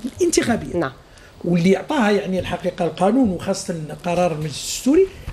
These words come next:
Speaker 1: المحكمة الدستورية أعطاها استقلالية تامة، لأنه مكونة تقريبًا من كلها قضاة ويعملون وفق إجراءات.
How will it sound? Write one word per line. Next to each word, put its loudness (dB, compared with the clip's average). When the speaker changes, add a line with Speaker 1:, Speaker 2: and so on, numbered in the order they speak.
Speaker 1:
المحكمة -2
الدستورية 0
أعطاها 0
استقلالية 0
تامة، -2
لأنه 2
مكونة 4
تقريبًا -4
من -4
كلها 6
قضاة 0
ويعملون 4
وفق 2
إجراءات. -2